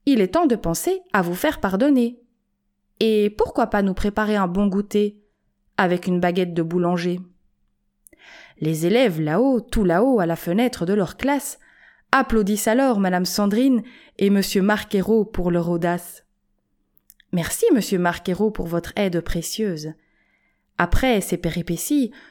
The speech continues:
je sens qu'une séance de méditation me rendrait bien heureuse. Madame Sandrine monte alors les cinquante-quatre marches de l'escalier, entre dans la classe, mais à sa surprise,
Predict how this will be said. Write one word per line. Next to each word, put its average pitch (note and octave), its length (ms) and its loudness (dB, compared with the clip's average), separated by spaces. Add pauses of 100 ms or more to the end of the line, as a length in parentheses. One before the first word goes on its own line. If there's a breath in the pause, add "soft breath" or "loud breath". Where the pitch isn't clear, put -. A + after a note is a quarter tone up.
je G#3 160 0
sens G3 260 -2
qu'une F#3 180 -2
séance G3+ 360 -2
de F3+ 100 -2
méditation G3 680 -2
me F3+ 120 0
rendrait F#3+ 760 -2
bien D#3 440 -4
heureuse. D#3 640 -6 (1160 loud breath)
Madame A#3+ 280 2
Sandrine B3 500 0 (320 loud breath)
monte C#4 320 2
alors A#3 320 2
les F3 100 -2
cinquante-quatre G3+ 800 -4
marches G#3 360 -4
de D3 140 -6
l'escalier, E3+ 840 -4 (720)
entre D#4 360 0
dans G3+ 140 0
la F#3+ 140 -2
classe, - 520 -4 (440)
mais G#3 240 2
à F#3 100 2
sa - 160 -6
surprise, A3+ 720 -4